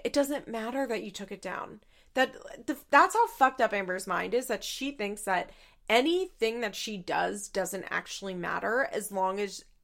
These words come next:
after the fact she's like, "Oh, sorry about that." She thinks that there should be no consequences. Um, so they have a flashback about the relation, or the, what Gary was saying with Leah, I guess, 'cause I just heard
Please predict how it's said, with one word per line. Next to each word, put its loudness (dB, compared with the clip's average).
after 6
the -6
fact 2
she's -6
like, 2
"Oh, 2
sorry 6
about 2
that." -2
She -6
thinks -2
that -6
there -2
should -8
be -6
no -4
consequences. -10
Um, 2
so 6
they 2
have 4
a 0
flashback 6
about 4
the 4
relation, -2
or 2
the, 2
what 0
Gary 4
was -4
saying -4
with -6
Leah, 0
I -2
guess, -2
'cause -8
I -2
just -10
heard -8